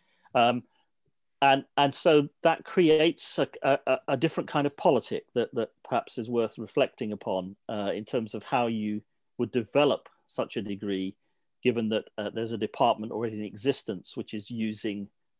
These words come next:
that, uh, title. Um, and, and the response, uh, to that, I would say, depends on local institutional conditions. So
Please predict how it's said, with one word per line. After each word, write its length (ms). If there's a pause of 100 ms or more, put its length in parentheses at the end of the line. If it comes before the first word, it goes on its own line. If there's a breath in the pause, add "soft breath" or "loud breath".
(240)
that, 360 (360)
uh, 220 (100)
title. 520 (2000 soft breath)
Um, 400 (420)
and, 320
and 180
the 60
response, 680 (160)
uh, 220
to 160
that, 320
I 100
would 160
say, 280
depends 400
on 140
local 360 (240)
institutional 640
conditions. 640
So 300